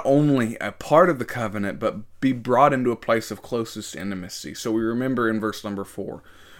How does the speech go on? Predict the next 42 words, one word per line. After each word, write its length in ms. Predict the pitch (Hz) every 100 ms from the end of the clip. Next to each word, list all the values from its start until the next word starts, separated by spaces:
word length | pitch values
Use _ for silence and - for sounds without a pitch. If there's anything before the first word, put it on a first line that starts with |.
| -
where 160 | 113
she 200 | - 120
says, 460 | 107 120 110 104 - _ _ _ _ _ _ _ _ - - -
uh, 240 | 107 107
"Draw 400 | 110 117 123 139
me, 320 | 143 139 135 -
we 160 | 127 127
will 200 | 120 117
run 160 | 117
after 240 | 117 113 123
me," 180 | 117 113
but 180 | 110
that 140 | 110 98
middle 280 | 120 127 123
phrase, 380 | 117 101 98 - - _
"The 180 | 117 117
king 440 | - 165 151 147
hath 300 | 139 123 -
brought 280 | 123 123 -
me 200 | 123 117
into 280 | 120 117 117
his 120 | 107
chambers," 720 | - 104 101 - - - - - - -
that 100 | 110
even 220 | 139 151
though 140 | 143 127
we're 200 | 123 113
an 60 |
outsider, 600 | 113 120 - 113 107 107
we 160 | 104 107
can 160 | 107 95
still 260 | - 104
experience 720 | - - 110 101 95 95 - -
that. 260 | 110 101 -
We 160 | 107
can 140 | 113 104
still 240 | - 117
be 120 | 107
brought 360 | 92 104 101 101
into 240 | 98 104
his 140 | 101 -
chambers. 720 | 101 95 95 - - -